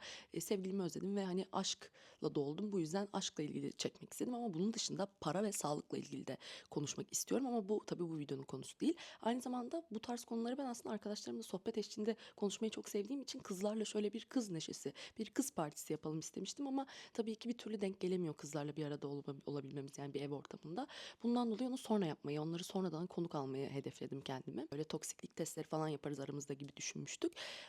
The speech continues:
Onları o zaman yaparız. Şu an ben kendimce boş boş konuşacağım aslında.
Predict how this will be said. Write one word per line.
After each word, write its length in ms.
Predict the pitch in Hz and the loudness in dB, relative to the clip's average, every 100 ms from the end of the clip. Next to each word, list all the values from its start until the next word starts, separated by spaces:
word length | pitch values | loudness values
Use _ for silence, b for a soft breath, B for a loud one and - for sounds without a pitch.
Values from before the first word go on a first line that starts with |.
| B | B
Onları 320 | 285 277 285 | 10 10 6
o 60 | 302 | 8
zaman 240 | 208 156 | 6 4
yaparız. 360 | 139 147 262 302 | 0 0 -2 0
Şu 160 | - | 2
an 160 | 294 285 | 4 4
ben 100 | 269 | 2
kendimce 540 | 269 277 254 226 277 | 2 0 2 2 4
boş 240 | 269 262 - | 4 2 0
boş 120 | 233 | -4
konuşacağım 440 | - 208 - 196 | 2 2 2 0
aslında. 540 | 156 - - 156 151 | 0 -2 -10 -4 -2